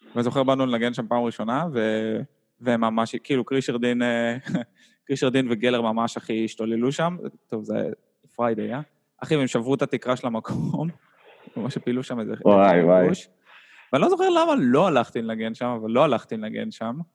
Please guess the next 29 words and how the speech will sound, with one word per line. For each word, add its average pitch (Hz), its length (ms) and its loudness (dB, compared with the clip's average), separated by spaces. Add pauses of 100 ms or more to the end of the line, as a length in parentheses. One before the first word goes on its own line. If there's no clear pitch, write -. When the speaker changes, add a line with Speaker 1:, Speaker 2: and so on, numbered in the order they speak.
(880)
Speaker 1:
וכן, 127 360 0
זה 135 60 2
היה 123 120 4
שר 131 140 -2
כזה, 117 500 0
"טוב, 113 160 -2
תשמעו, 117 240 -6
אני 127 180 -4
לא 131 240 -2
בא 113 160 0
לעוד 107 240 0
חזרה", 110 460 -4 (180)
כאילו, 110 260 -4
אבל 107 240 -6 (160)
אני 113 80 -8
יודע 113 160 0
מי 123 140 -2
כן 135 220 0
יכול 123 180 -4
לנגן 120 260 -2
את 117 80 -4
זה 117 100 -2
והוא 107 160 -4
יכסח - 360 -8
את 110 80 -6
זה 117 100 -8
וזה, 113 220 -4
אז 110 120 -8
כאילו, - 180 -18